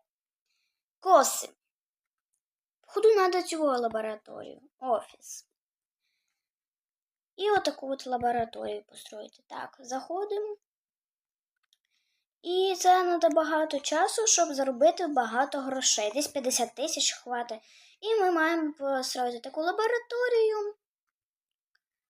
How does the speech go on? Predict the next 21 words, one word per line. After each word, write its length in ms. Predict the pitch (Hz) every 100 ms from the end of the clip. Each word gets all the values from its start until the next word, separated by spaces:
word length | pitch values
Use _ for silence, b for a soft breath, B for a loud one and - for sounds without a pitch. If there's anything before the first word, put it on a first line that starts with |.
| _
Все 120 | - 277
обустроїти 760 | 247 294 - 440 453 440 403
тут, 220 | 415 403 403 - _ _
в 120 | 311 311
лабораторії, 800 | 339 349 349 349 349 359 320 -
і 120 | 427
построїти 460 | 440 339 320 330 311
таку 260 | 269 -
лабораторію. 840 | 302 285 233 247 233 175 180 180 180
Ну, 180 | - 294 -
то 80 | 302
есть 440 | 294 285 - - _ _
офіс, 680 | 392 494 - 453 - - - _ _
і 240 | 392 427 415
построїти 360 | - 330 330
ще 160 | 302 277
таку 220 | 269 -
лабораторію. 800 | 262 233 233 233 214 190 190 202 - B B B
Я 60 |
просто 300 | 262 262 -
путаю. 640 | 294 302 285 262 254 240